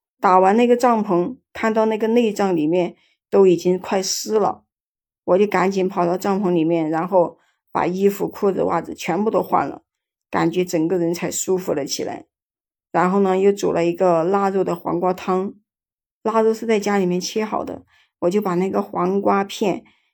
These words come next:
切一下，然后煮一下，加点盐，没有放油，因为那个原本那个腊肉的油也够了。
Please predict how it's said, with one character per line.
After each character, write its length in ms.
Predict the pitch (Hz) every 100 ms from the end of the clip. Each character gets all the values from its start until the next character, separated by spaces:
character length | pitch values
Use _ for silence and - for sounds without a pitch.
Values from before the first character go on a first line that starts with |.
| _
切 380 | - - 208 196
一 120 | 175
下， 240 | 175 165
然 180 | 147 175
后 80 | 202
煮 300 | 202 180 139
一 140 | 120
下， 260 | - 190 -
加 260 | - 196 185
点 220 | 160 135
盐， 380 | 139 120 160 - _ _ _
没 160 | 185 196
有 120 | 196
放 280 | 196 220 202
油， 440 | 170 139 165 175 - _ _ _ _ -
因 140 | 226
为 80 | 262
那 140 | 285
个 100 | 277
原 320 | 233 180 190 220
本 140 | 180
那 100 | 202
个 60 | 220
腊 260 | 247 233
肉 140 | 220 208
的 120 | 190
油 380 | 165 147 170 180
也 220 | 175 156
够 300 | - 269 202
了。 240 | - -